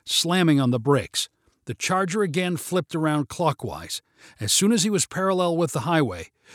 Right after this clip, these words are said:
Skylar slammed the Charger into first gear and floored it. The car fishtailed before rocketing down the road. Skylar shifted into second, third, and fourth gears,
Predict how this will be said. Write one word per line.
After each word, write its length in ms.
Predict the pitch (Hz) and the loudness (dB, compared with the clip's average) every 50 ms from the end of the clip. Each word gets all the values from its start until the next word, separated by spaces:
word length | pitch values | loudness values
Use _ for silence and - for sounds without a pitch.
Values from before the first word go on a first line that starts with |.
| - | -14
Skylar 500 | - - - - - 180 160 160 147 127 | -8 -6 -6 -2 0 0 0 0 0 0
slammed 480 | 110 - - - 180 185 190 202 220 220 | 0 0 0 0 0 -2 0 0 2 2
the 80 | 220 165 | 2 0
Charger 460 | - - 202 175 170 160 123 165 175 | 0 2 2 4 4 4 2 0 0
into 240 | - 156 147 139 123 | 2 0 0 0 -2
first 420 | - - - 202 196 160 - - | -4 -4 -4 -2 -2 -2 -2 -2
gear 200 | - 160 156 160 | -2 -2 -2 -2
and 200 | 151 135 120 101 | -2 -4 -6 -6
floored 440 | - - 160 165 160 151 135 113 78 | -8 -8 -2 2 2 4 4 2 0
it. 160 | 80 - - _ _ _ _ _ _ - - _ - | -6 -12 -16 _ _ _ _ _ _ -20 -20 _ -10
The 100 | 120 - | -10 -6
car 280 | - - 180 170 151 | -2 2 2 2 2
fishtailed 680 | 127 - - 240 214 - - - 175 165 151 139 123 117 | 2 0 0 0 2 0 0 0 0 0 2 0 0 0
before 380 | 127 135 123 - 165 147 135 | -2 -4 -2 -2 -2 -2 -2
rocketing 520 | 139 170 196 185 147 - - 139 127 117 117 | -2 0 0 0 2 0 -2 -4 -4 -2 -2
down 200 | 120 135 123 117 | -2 -2 -2 -2
the 80 | 117 | -2
road. 340 | 120 120 120 113 104 76 - - _ _ _ _ _ _ - - _ | -2 -2 -2 -4 -4 -6 -10 -16 _ _ _ _ _ _ -20 -20 _
Skylar 480 | - - - - 190 175 170 165 147 120 | -10 -10 -4 -2 0 0 2 0 0 -2
shifted 360 | - - 196 180 - - 170 | 0 0 0 0 0 0 -2
into 160 | 147 135 123 | 0 0 0
second, 500 | - - 220 208 160 - - 98 - - - | 2 2 2 2 0 -2 -6 -14 -18 -18 -8
third, 400 | - - 180 175 147 110 95 - - | -4 -2 0 0 0 0 -4 -6 -8
and 100 | 123 113 | -8 -8
fourth 440 | - - - 240 247 220 - - - | -8 -6 -2 0 0 0 -2 -4 -6
gears, 340 | 139 107 76 73 - - | -8 -8 -8 -8 -8 -10